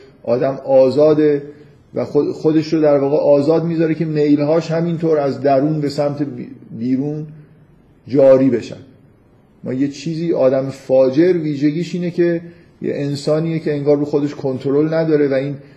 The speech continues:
حالا این واژهٔ جاری شدن رو تعمداً دارم به کار میبرم، برای اینکه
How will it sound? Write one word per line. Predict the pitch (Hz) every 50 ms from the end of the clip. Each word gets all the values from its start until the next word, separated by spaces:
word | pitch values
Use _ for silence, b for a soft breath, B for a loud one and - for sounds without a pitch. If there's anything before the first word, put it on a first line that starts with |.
| B B -
حالا | 117 120 131
این | 135 139 131 104 113
واژهٔ | 117 127 131 127 127 147 147
جاری | 143 120 131 135 135 135 127 127
شدن | - - 127 135 135 143
رو | 151
تعمداً | 147 139 139 127 127 127 131 131 127 143 143
دارم | 151 143 135 131 123 120
به | 117
کار | 113 - 123 120 117
میبرم، | 117 117 117 120 117 117 117 113 - B B B B B B B _
برای | - 127 143 156
اینکه | 156 170 151